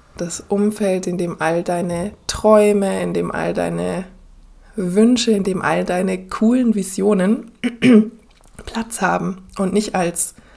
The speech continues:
komisch oder unmöglich abgetan werden und wo du nicht schief angeschaut wirst, ja, wenn du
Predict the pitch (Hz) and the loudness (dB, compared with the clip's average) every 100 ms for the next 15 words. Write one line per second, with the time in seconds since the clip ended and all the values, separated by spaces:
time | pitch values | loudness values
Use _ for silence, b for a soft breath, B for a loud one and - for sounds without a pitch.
0 | B B B - - 185 185 180 180 - | B B B -12 -4 0 0 0 -2 -4
1 | 185 170 156 - 208 180 190 196 196 202 | -4 -2 0 2 4 6 4 4 0 -2
2 | - 185 - 165 - 180 180 196 180 180 | -2 -4 -6 -8 -6 -6 -6 -6 -8 -6
3 | 170 170 165 170 165 160 156 170 170 175 | -6 -4 -4 -2 -2 -2 -2 0 2 4
4 | 196 208 - - 190 202 - 196 190 180 | 2 2 -4 -4 -4 -4 -2 -2 -2 -4
5 | 180 185 185 180 202 - 190 208 180 170 | -2 -4 -4 -6 -6 -4 -2 -2 -2 -2
6 | 165 | -4